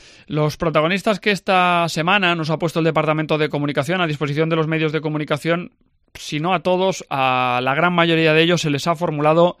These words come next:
la misma pregunta. ¿Por qué creen de puertas para adentro que se ha llegado a esta situación de que un Celta que parecía tan fiable y tan, eh, seguro en determinados momentos de la temporada,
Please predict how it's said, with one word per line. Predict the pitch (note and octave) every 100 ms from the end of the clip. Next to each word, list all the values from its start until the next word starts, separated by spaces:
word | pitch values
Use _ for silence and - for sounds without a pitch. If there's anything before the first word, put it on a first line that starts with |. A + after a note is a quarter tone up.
| _ _ _ _ -
la | C#3 C#3+
misma | E3 D#3+ C#3+
pregunta. | C3+ F#3 D3+ - G#2+
¿Por | F3 E3 -
qué | A#3 F#3+ -
creen | F#3+ G3 D#3+
de | D3+
puertas | D#3+ F3+ F#3+
para | D#3+ F3
adentro | D#3 F3+ A3 G3+
que | D#3+
se | E3
ha | F3+
llegado | E3+ D#3+ F3+ F#3+ - _ - -
a | C#3+
esta | D#3+ F3+
situación | D#3+ D#3 C#3 F#3 A3 D3
de | C3
que | E3
un | E3
Celta | F#3 F#3 D#3+ C#3+
que | C#3
parecía | C#3 C#3+ E3+ D#3+
tan | - E3+ E3+
fiable | - E3 G3 E3 D#3+ F3 - _ _ _ _
y | - A#2+
tan, | D#3+ D#3 D#3+
eh, | D#3 D#3 D3+
seguro | D3 D#3+ D3+ F#3+ E3+ E3+ -
en | - C3+
determinados | C3+ C3 C#3 D3+ D3+
momentos | C#3+ C#3+ C#3+ C#3
de | C#3
la | B2+
temporada, | B2 B2+ D#3 F#3 E3 F3